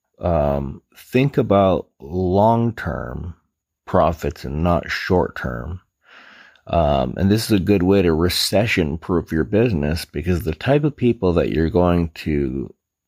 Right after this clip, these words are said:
um, have gravitate toward your product are people that are going to afford it, be able to afford it in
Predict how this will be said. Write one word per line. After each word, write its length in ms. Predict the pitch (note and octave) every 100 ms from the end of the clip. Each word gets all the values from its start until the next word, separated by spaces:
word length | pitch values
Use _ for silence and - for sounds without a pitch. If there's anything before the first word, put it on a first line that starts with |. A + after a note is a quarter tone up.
| _
um, 600 | F2 D#2 C#2 C2 A#1 D#2 - _ _ _ - - -
have 360 | F#2 G#2+ F2+ -
gravitate 760 | F#2+ G2+ F#2+ F#2 - D2 -
toward 280 | - F2+ E2
your 100 | C#2+
product 520 | - G2+ G2 F2 -
are 140 | C2+
people 520 | D2+ - A#2+ A#2 A#2 G2
that 180 | D#2
are 100 | D#2
going 320 | D#2 F2+ G2 F#2+
to 180 | E2
afford 520 | A#1+ - - F#2 F#2 G2
it, 300 | D#2+ - F2
be 100 | G#2
able 140 | G2
to 160 | - D2+
afford 440 | - F2 E2+ F#2+
it 260 | E2+ - - - - - - _
in 220 | F#2+ -